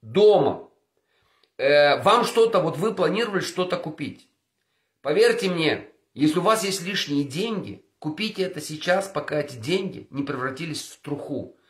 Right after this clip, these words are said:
Будет сумасшедшая инфляция. Почему? Банки, все, вот все страны большие,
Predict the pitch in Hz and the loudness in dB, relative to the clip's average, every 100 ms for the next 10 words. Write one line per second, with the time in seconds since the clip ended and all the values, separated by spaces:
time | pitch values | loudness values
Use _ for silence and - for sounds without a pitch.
0 | _ 113 185 202 196 - 185 175 - 196 | _ -6 -2 0 -2 -2 0 0 0 0
1 | 190 - 165 160 160 156 160 147 - - | 0 -2 -4 -2 -4 -4 2 2 0 -8
2 | - 160 - 196 208 196 - - _ _ | -10 -6 -4 -2 0 -2 -2 -8 _ _
3 | _ 107 110 202 233 226 156 - 160 156 | _ -10 2 6 6 4 -2 -6 -4 -4
4 | 143 156 110 - 185 190 - - 165 160 | -2 -2 -4 -6 0 0 0 0 4 4
5 | 127 107 127 131 196 226 196 - | 2 0 0 0 -2 -2 -4 -6